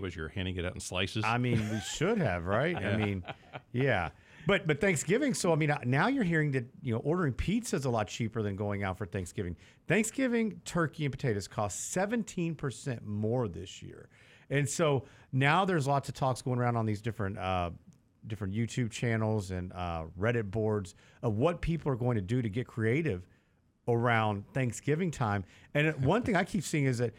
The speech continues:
Speaker 2: "Well, we're just gonna order pizza."
Speaker 1: Hey,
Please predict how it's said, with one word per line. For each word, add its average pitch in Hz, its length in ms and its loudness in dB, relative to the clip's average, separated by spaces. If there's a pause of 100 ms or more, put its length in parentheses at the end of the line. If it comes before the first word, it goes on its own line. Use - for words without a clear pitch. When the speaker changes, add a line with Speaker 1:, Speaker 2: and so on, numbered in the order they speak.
(320)
Speaker 2:
"Well, 120 120 2
we're 185 100 2
just 226 100 -2
gonna 262 140 2
order 226 140 2
pizza." 110 400 -4 (1900)
Speaker 1:
Hey, 107 400 0